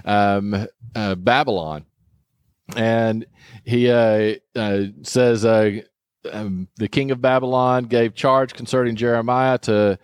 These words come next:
uh, Nebuzaradan, the captain of the guard, saying, 'Take him and look after him and do him no harm, but do to him just as he says to you.'" Um, so basically, uh, Jeremiah, uh, is,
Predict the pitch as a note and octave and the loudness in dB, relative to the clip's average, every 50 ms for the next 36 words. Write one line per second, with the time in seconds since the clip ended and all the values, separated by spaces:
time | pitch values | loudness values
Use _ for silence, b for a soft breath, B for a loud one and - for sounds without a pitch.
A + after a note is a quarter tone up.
0 | B B B B B - G2+ G2+ G2+ G2+ G2+ G#2 F2+ A#2 A#2+ B2 B2 B2 A#2+ A#2 | B B B B B -2 0 2 2 2 2 0 -2 0 0 0 0 0 0 0
1 | A2 A#2+ A#2+ C3 C3+ C3+ B2+ C3+ C3+ C3+ C#3 C3+ b b b b b b G2 - | 2 2 2 4 2 2 2 0 -4 -4 -6 -10 b b b b b b -6 -2
2 | - C3+ B2 A#2+ - - B2 A#2 A2+ G2+ A2 G2+ A#2 A#2 B2 C3 C3+ C#3 C3+ - | 0 0 0 0 -2 -2 -4 -2 -2 -2 -2 0 2 4 4 4 2 2 -2 -4
3 | - - A2 G#2 G#2 G#2 G2+ - - - C3+ C3 - - C#3 C3+ C3 B2 A2+ A2 | -4 -2 0 0 0 -2 -2 -2 0 0 0 0 -2 -2 -2 -2 0 -2 0 0
4 | G#2+ G2+ - G#2+ - - - B2+ A#2+ B2+ C3 C3 B2+ A2+ G#2 G#2 A#2 B2 B2 A#2 | -2 0 2 0 0 0 0 -4 -4 -2 0 0 0 0 0 0 2 2 2 2
5 | B2 A2 G#2+ G#2+ A#2 B2+ C#3+ C3+ A2+ A#2 G#2 G2 F#2+ F#2 F#2+ F#2 F#2 B B B | 0 -2 0 0 2 2 2 0 0 0 0 0 0 0 -2 -4 -6 B B B
6 | B C3 B G2 G2+ G2+ G2 A2+ B2+ C3+ C3+ C#3+ C3 A#2+ B2 B2 B2 A#2+ A2+ A2+ | B -10 B -2 -2 0 2 0 0 0 2 0 0 2 2 0 0 0 0 0
7 | B2+ A#2+ - - B2+ F#2+ A#2+ A2+ G#2 - C3 B2 A#2+ G#2+ - - G#2+ G2 F#2 F2+ | 0 0 0 -2 -2 0 0 -2 0 0 2 2 2 0 0 -4 -4 -2 -2 -2
8 | E2 D#2 C#2+ - B B B B B B B - F#2+ G2+ G#2 G2+ G#2 A2+ - A2+ | -4 -4 -6 -12 B B B B B B B -2 -2 0 0 -2 -4 -8 -10 -6
9 | - A2+ G#2+ A#2+ D3+ E3+ E3 - E3 C#3+ C#3+ C3+ C3 C3+ C3 - b b b b | -4 -4 0 2 0 0 0 -2 -4 -2 0 0 0 0 -2 -6 b b b b
10 | - A2 A2+ A#2 B2 C3+ C3+ C3+ C3+ C3 C#3 C#3+ D3+ D3+ C#3+ C3+ C3 C3+ G#2 A2+ | -6 -6 -6 -2 0 2 2 2 2 2 2 2 2 2 2 2 2 0 0 -2
11 | A#2 A2+ A2 A2+ A2+ A2 G#2 G#2 | -2 -2 0 0 -2 -4 -6 -8